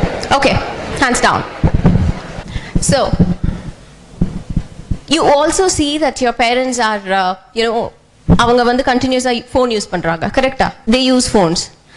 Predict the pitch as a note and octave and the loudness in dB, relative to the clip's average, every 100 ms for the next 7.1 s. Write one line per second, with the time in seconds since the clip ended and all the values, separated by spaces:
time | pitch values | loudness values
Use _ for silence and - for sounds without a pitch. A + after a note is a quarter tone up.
0 | - G3+ C4+ C#4 D4 C4+ A#3+ A#3+ G#3 G#3 | -6 -2 0 2 2 2 4 2 2 -2
1 | G3 - F3 D#3 - - - - - G3 | -2 -2 -2 -2 -6 -12 -20 -16 -2 0
2 | G3 G3 - - - - - - A3 G3+ | 2 -2 -6 -14 -20 -18 -4 0 0 -2
3 | - - - - F3 - - - - - | -6 -18 -18 -12 -8 -8 -2 0 0 0
4 | - - - - F3+ D#4 D4 F#4+ G4+ F4+ | -4 -6 -6 0 2 4 2 4 2 2
5 | C4+ E4+ - - - D4+ D#4+ E4 D4+ - | 0 -4 -8 -8 -2 0 0 0 0 -2
6 | D#4 F4+ F4+ F#4+ C#4 C#4 - B3+ A3+ A#3 | -2 -2 -2 -2 -2 -2 -2 -2 0 -2